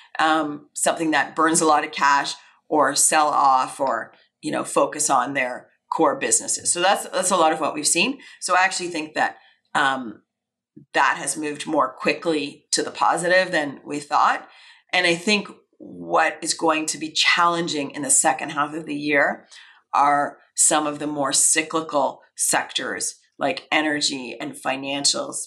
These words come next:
because the year-over-year commodity prices are gonna prove to be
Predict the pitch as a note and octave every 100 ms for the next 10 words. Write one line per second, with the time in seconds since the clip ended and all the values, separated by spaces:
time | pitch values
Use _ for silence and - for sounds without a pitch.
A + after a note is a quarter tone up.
0 | - D3+ - C#3 C3 - - _ _ _
1 | _ E3 D#3 D#3 D#3 D3+ C#3+ C#3+ C#3 C#3+
2 | C3 C3 B2 - _ _ _ _ - E3
3 | D#3 D#3 D3 C#3+ C#3 D3+ D3 C#3 C#3+ B2+
4 | - - D3 C#3 - D3 D3 B2+